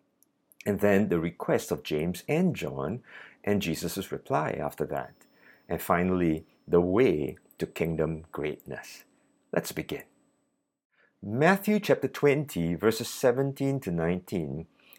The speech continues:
is about the third prediction of Jesus' death and resurrection. Let's read this together.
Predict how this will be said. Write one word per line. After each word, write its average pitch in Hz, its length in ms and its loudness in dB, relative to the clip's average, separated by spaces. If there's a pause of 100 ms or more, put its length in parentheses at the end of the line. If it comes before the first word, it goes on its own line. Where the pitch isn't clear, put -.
is 117 160 0
about 110 400 6
the 104 80 4
third 156 500 6
prediction 78 800 -2
of 78 220 2
Jesus' 104 580 -4
death 78 460 -2
and 78 320 -4
resurrection. 71 680 -4 (720)
Let's 131 320 2
read 92 320 -4
this 76 240 -2
together. - 440 -8